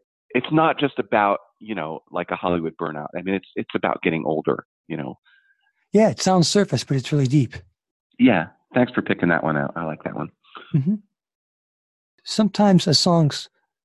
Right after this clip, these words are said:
Speaker 2: appeal transcends its arrangement and its recording. Uh, songs that tend to have a strong potential for pop crossover, like Glenn Campbell, you know, had songs like Southern Nights by Allen Toussaint,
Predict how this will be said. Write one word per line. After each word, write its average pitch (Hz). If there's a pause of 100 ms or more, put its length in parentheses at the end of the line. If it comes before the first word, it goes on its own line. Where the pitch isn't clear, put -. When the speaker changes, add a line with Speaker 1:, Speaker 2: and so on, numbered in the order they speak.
(160)
Speaker 2:
appeal 143
transcends 151
its 139
arrangement 143
and 151
its -
recording. 123 (680)
Uh, 147
songs 165 (240)
that 156
tend 170
to 151
have 147
a 139
strong 156
potential 143
for 139
pop 139
crossover, 113
like 123 (460)
Glenn 170
Campbell, 143 (600)
you 165
know, 131
had 127
songs 139
like 127
Southern 139
Nights 131
by 131
Allen 135
Toussaint, 135